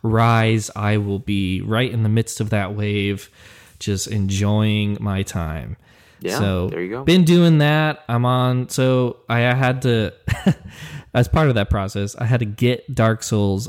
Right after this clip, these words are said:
Speaker 1: on my P S four so I could get achievements 'cause I had it on the Switch. So I just played through all of Dark Souls again. Just wanted to get a basic run in.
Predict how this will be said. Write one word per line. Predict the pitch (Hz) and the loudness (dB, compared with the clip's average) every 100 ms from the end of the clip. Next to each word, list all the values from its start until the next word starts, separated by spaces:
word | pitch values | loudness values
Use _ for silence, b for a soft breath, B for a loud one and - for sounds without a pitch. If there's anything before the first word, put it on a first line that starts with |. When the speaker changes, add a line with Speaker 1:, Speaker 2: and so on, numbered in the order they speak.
| - | -2
Speaker 1:
on | 117 104 | 0 0
my | 101 | 0
P | - 107 | 0 -2
S | 101 | -4
four | - - 202 180 98 95 131 - _ _ _ | -10 -2 2 2 2 -2 -4 -8 _ _ _
so | - | -2
I | 107 | -2
could | 107 | 0
get | 107 92 | -2 -2
achievements | - 85 78 78 73 - - _ | -2 -4 -4 -4 -4 -6 -16 _
'cause | - 113 | -2 0
I | |
had | 110 104 | 0 0
it | |
on | 85 | -2
the | 90 | -4
Switch. | - - - B B B B B | -6 -8 -8 B B B B B
So | - 123 | -2 0
I | 107 | 0
just | 104 117 113 - _ _ - | 0 0 0 -2 _ _ 0
played | 143 143 | 2 2
through | - 147 147 147 | 2 4 4 4
all | 113 110 | 2 2
of | 131 | 2
Dark | 135 120 | 2 2
Souls | - 120 | 0 0
again. | 113 113 113 | 2 4 2
Just | 113 - | 0 0
wanted | 104 101 | 2 2
to | |
get | 107 104 | 2 2
a | |
basic | 107 107 113 107 | 0 0 -2 0
run | 107 107 | 2 4
in. | 104 104 | 4 4